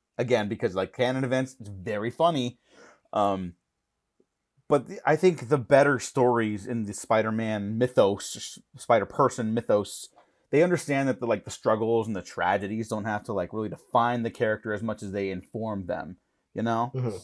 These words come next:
Speaker 1: So, like, when everyone's saying, like, in the first movie, for example, in Into the Spider-Verse, all the different Spider people are saying, like, you know, "You don't get to save everyone." Like, for me, it was my Uncle Ben, it was Uncle Benjamin. It's like, okay, well, it's all kind of the same thing. You know what I mean? But they're all still their own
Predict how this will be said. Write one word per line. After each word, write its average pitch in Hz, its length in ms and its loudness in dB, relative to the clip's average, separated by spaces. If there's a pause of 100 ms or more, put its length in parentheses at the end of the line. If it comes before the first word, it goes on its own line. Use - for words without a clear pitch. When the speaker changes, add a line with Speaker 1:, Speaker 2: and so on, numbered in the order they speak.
(420)
Speaker 1:
So, - 160 0
like, 131 200 8
when 135 100 4
everyone's 131 400 4
saying, 120 380 -2
like, 107 180 -2
in 113 80 0
the 107 80 -2
first 127 340 0
movie, 107 200 0
for 104 120 -4
example, 92 300 -4
in 98 60 -6
Into 110 180 -6
the 101 80 -12
Spider-Verse, 92 480 -4
all 101 140 0
the 98 180 -6
different 113 220 -6
Spider 113 240 2
people 113 180 -4
are 101 60 -4
saying, 98 320 -8
like, 87 180 -8 (540)
you 123 100 -2
know, 110 80 0
"You 101 120 0
don't 110 100 -2
get 104 100 -6
to - 80 -16
save 127 220 2
everyone." 87 320 -4
Like, 85 180 -8
for 113 100 -6
me, 117 140 0
it 113 60 0
was 104 160 -4
my 107 140 -2
Uncle 107 180 -6
Ben, 127 340 2
it - 20 -2
was 104 120 -4
Uncle 127 200 2
Benjamin. 120 440 2
It's 98 160 -8
like, 95 140 2
okay, 151 180 2
well, 127 100 10
it's 123 100 10
all 151 120 10
kind 139 160 6
of 117 80 2
the 107 40 -6
same 117 220 -2
thing. 98 220 0 (200)
You 113 60 -4
know 117 60 2
what 113 80 2
I - 20 2
mean? 120 240 -2 (400)
But 127 300 6 (160)
they're 127 340 4
all 135 220 4
still 139 220 0
their 127 140 2
own 120 260 -2